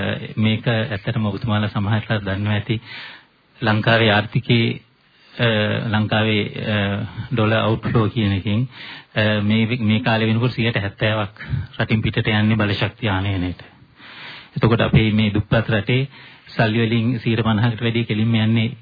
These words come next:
ඒ බලශක්තිය ආනයනයට. අපේ රට දුප්පත් වෙනවද, පොහොසත් වෙනවද කියන එක තීරණය කරන ඇත්තටම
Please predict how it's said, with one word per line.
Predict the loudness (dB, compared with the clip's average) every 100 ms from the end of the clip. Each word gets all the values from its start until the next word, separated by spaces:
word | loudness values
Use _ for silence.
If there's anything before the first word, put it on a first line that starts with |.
| -8
ඒ | -4 -2
බලශක්තිය | 0 0 -2 -2 -2
ආනයනයට. | 0 2 2 0 0
අපේ | -2 0 0
රට | 0 0
දුප්පත් | -2 2 0 2
වෙනවද, | 0 2 2 2
පොහොසත් | 0 0 -2 -2
වෙනවද | 0 2 0
කියන | 0 -2
එක | -2 -2
තීරණය | -2 0 -2
කරන | -2 -2
ඇත්තටම | -2 -4 -4 0 2